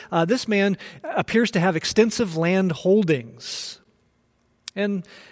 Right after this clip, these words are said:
that's not un-, unheard of in the days of Jesus. Uh, archaeologists have uncovered large grain silos,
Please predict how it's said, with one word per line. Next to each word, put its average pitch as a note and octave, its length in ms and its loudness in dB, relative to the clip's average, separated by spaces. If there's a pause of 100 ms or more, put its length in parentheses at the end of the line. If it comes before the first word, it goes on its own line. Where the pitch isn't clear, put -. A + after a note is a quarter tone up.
(140)
that's B3+ 160 0
not A3 100 2
un-, F3+ 340 0
unheard E3 280 2
of E3+ 160 0
in E3+ 40 -4
the D#3+ 80 -2
days D3+ 280 2
of C#3 80 -6
Jesus. D#3+ 680 -2
Uh, D#3 40 -2
archaeologists D#3 760 -2
have D#3 100 -4
uncovered D#3+ 640 -2
large D#3 480 2
grain E3 320 0
silos, E3+ 640 2